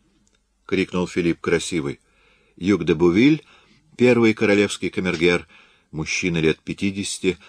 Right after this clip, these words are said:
немедленно явился на зов. Волосы его поседели неравномерно, белые пряди самым странным образом перемешались с черными, и поэтому он казался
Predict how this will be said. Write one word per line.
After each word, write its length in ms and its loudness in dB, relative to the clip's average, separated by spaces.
немедленно 640 0
явился 560 0
на 160 -4
зов. 340 -6
Волосы 440 0
его 200 2
поседели 600 -2
неравномерно, 800 -4
белые 380 2
пряди 440 0
самым 380 -6
странным 560 -4
образом 500 -4
перемешались 840 -4
с 180 -18
черными, 640 -2
и 80 -4
поэтому 460 0
он 120 -4
казался 580 -4